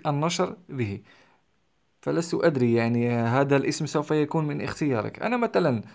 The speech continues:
سوف أقوم بكتابة أندرويد ثمانية عشر، ولكن سوف أقوم بكتابتها باللغة العربية، لأن قناتي باللغة الأجنبية كما تشاهدون. هكذا انتهينا من اسم القناة، ثم إنشاء قناة. فشاهدوا معي.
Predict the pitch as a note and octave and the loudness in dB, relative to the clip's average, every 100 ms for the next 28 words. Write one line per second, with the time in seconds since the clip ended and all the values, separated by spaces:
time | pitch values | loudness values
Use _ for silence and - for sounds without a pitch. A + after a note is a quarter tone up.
0 | - - F3 - - E3 E3+ B2+ B2 C3+ | -14 -8 -4 -4 -4 -2 -2 -2 -4 -2
1 | C#3+ G#2+ - D3+ D3+ E3+ C#3+ - A#2+ B2 | -2 -2 -6 -6 -2 0 0 0 0 0
2 | A2+ A2 G#2+ G#2+ E3 C4+ - - B2+ F3 | -2 -2 -4 -2 -2 -2 -8 -6 2 2
3 | F#3+ D3+ B2 - - - - D3 - - | 2 -4 -6 -12 -20 -10 -8 -6 -6 -6
4 | D3+ B2+ C3 B2+ B2+ B2 B2+ E3+ E3 D3+ | -4 -4 -6 -6 -4 -4 -2 -2 0 0
5 | D3+ F3+ - D#3+ C3+ G#2 G#2 - A2+ A#2 | 0 0 0 0 -2 -4 -6 -8 -6 -6
6 | A#2 A#2 A#2+ - - - - - - C3 | -4 -4 -4 -6 -16 -18 -20 -16 -4 0
7 | C3 A#2 - C#3 C3+ A#2 A2+ C3+ A3+ A#3 | 2 2 0 -2 -2 -2 -4 -4 -6 -10
8 | _ _ - C#3 B2+ A#2+ - A2+ A2 E3 | _ _ -10 -8 -6 -8 -8 -8 -6 -6
9 | C4+ - _ _ _ _ _ _ _ _ | -8 -16 _ _ _ _ _ _ _ _
10 | - D#3 E3 E3 G3 F3+ E3+ D#3 F3+ E3+ | -6 -4 0 0 0 -2 0 0 0 0
11 | C#3 - F#3+ G#3 - F#3 C#3 A2 G#2+ - | 0 -2 -6 -8 -10 -6 -2 -4 -4 -2
12 | F#3+ G3+ - G#3 G#3 G#3+ - - _ - | 0 0 0 -2 2 0 0 -8 _ -8
13 | C3 G#2 G#2+ - _ _ _ _ _ C3 | -6 -6 -10 -16 _ _ _ _ _ -10
14 | E3 D#3 A2+ G#2+ G#2 - | -4 -2 -2 -4 -6 -6